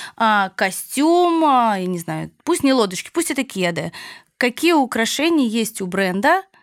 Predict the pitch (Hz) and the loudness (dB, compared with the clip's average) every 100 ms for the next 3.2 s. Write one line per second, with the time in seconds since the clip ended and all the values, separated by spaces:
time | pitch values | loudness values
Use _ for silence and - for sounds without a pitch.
0 | _ _ 208 277 285 226 262 240 - 233 | _ _ -4 0 0 0 0 -2 0 2
1 | 254 247 220 - 226 240 180 175 - - | 2 2 -2 -2 -2 -2 -2 -4 -4 0
2 | 226 185 180 190 - 226 220 180 170 170 | 0 2 -4 -6 -4 -2 -2 -2 -4 -10
3 | 151 | -10